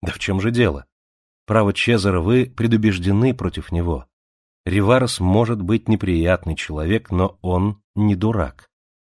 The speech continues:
«Я не отрицаю, что памфлет написан не глупо, но прочтите лучше сами». В памфлете высмеивались бурные восторги, которые все еще вызывал в Италии новый папа.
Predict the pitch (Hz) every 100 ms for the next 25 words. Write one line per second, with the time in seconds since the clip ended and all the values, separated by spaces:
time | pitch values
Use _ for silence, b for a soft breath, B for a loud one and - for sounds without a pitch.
0 | _ _ _ _ _ _ _ - 82 101
1 | 110 113 120 117 - 127 90 73 - -
2 | 80 69 90 101 107 - - 92 90 85
3 | 98 92 98 104 127 120 90 80 98 120
4 | 110 _ _ _ _ _ - 127 127 -
5 | 196 - 78 73 92 - 92 65 60 -
6 | _ _ _ _ _ _ _ _ _ _
7 | - 104 101 117 170 156 131 - 123 139
8 | 131 127 98 85 123 127 127 117 117 -
9 | - 101 78 76 80 107 104 95 - 135
10 | 131 - 113 98 82 92 104 87 - 101
11 | 110 110 110 - 95 90 82 82 87 82
12 | 67 - -